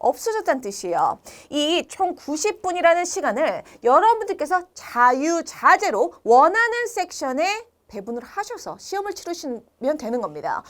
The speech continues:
예를 들어서 나는 그냥 한 시간 내내 문법 섹션만 풀 겁니다.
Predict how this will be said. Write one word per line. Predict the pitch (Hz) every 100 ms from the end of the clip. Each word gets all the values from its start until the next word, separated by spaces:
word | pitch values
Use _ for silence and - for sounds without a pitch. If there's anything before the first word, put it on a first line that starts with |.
| - -
예를 | 381 494
들어서 | 392 262 320 196 - _ - -
나는 | 311 427 494
그냥 | 466 440 440
한 | 480 466
시간 | 427 427 269 202
내내 | 202 247 311 359 392 453
문법 | 392 392 381 415
섹션만 | 415 392 415 370 370
풀 | 359 370
겁니다. | 349 330 339 339